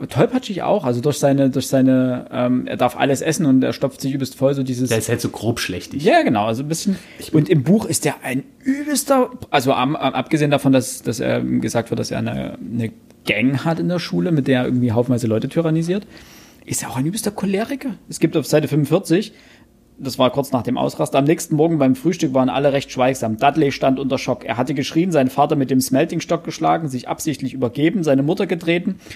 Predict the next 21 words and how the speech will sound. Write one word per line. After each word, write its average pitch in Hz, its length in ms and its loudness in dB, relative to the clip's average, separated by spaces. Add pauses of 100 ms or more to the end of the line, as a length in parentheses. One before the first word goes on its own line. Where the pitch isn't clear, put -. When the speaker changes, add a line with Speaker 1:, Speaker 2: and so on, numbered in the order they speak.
(140)
Speaker 1:
und 139 100 -2
seine 139 220 4
Schildkröte 165 560 2
durch 147 160 -2
das - 160 -6
Dach - 160 2
des - 180 -8
Gewächshauses 131 640 2
geworfen, 120 420 -2
aber 120 220 -2
sein 127 160 2
Zimmer 156 240 0
hatte 139 160 0
er 135 60 0
trotzdem - 340 -2
nicht 110 180 -6
zurückbekommen. 113 520 -8 (1200)
Wo 127 80 -4
ich 120 80 -2
mir 123 60 0
dachte, 120 240 -6